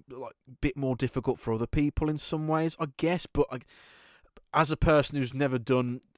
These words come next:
taken any commissions thus far, um, I can't really comment on that great. I'm, I'm, I'm only just commenting from what I can see from, from here. Like, I've, I've toyed with the idea of commissions, but I, I, it's sort of a lot of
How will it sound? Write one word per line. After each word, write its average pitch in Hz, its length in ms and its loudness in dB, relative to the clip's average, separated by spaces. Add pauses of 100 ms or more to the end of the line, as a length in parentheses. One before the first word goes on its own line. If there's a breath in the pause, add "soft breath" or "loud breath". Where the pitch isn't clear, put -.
taken 131 380 -2
any 120 120 -4
commissions 117 580 -6
thus 120 240 -2
far, 101 720 -4 (540 soft breath)
um, 117 400 0
I 127 200 -4
can't 135 320 -2
really 123 460 -4 (120)
comment 120 420 -6
on 131 140 -4
that 117 300 -8
great. 123 340 -4
I'm, 131 220 0
I'm, 127 120 -4 (220)
I'm 135 160 -4
only 135 180 0
just 117 180 -12
commenting 120 420 -8
from 117 160 -6
what 117 100 0
I 113 140 0
can 117 120 -10
see 110 520 -6 (640 soft breath)
from, 123 420 -4
from 123 240 -6
here. 110 360 0
Like, 117 260 -4
I've, 123 120 -4 (100)
I've 135 120 -4
toyed 127 300 -2
with 151 100 -4
the 170 100 2
idea 165 300 0
of 156 100 -8
commissions, 156 500 -6
but 135 220 -2
I, 127 60 -2 (280)
I, - 60 -16 (800 soft breath)
it's 151 200 -8
sort 143 340 0
of 131 120 2
a 131 40 6
lot 127 160 4
of 110 300 -2